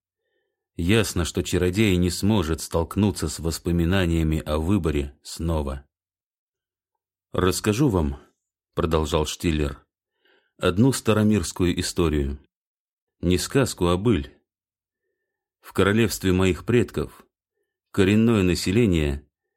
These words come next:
методично уничтожило практически всех рыжих. Серьёзно. Отделили рыжих, бросили в котёл, сварили суп и сожрали.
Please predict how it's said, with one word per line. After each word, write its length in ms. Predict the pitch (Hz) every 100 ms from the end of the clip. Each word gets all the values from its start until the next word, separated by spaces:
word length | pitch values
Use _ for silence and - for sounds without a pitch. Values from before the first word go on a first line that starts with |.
| _ _ -
методично 720 | 95 - 92 123 120 - 82
уничтожило 800 | 85 85 80 - 113 92 85 78
практически 760 | - 78 - 113 - - - 78
всех 360 | - 85 78
рыжих. 500 | 82 85 71 71 - _ _ _ _ _ _ _
Серьёзно. 720 | - 143 160 92 76 71 69 _ _ _ _ _ _ _
Отделили 600 | 143 139 90 90 101 104
рыжих, 600 | 98 95 85 82 - - _ _ _ _ _ _ _ _ _ _ -
бросили 500 | 92 131 113 104 92
в 80 | -
котёл, 560 | 87 - 110 104 82 - _ _
сварили 560 | - - 80 98 110 87
суп 360 | - 143 - -
и 100 | 117
сожрали. 720 | - 82 78 80 78 73 71